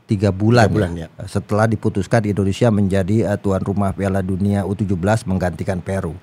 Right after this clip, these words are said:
Speaker 1: Artinya <laughs> dalam waktu yang sangat singkat,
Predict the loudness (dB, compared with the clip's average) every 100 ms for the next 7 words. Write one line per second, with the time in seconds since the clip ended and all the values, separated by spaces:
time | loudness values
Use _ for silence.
0 | -20 _ _ _ -6 0 2 2 2 2
1 | 2 4 6 6 6 4 2 2 4 4
2 | 2 0 -2 0 0 2 0 0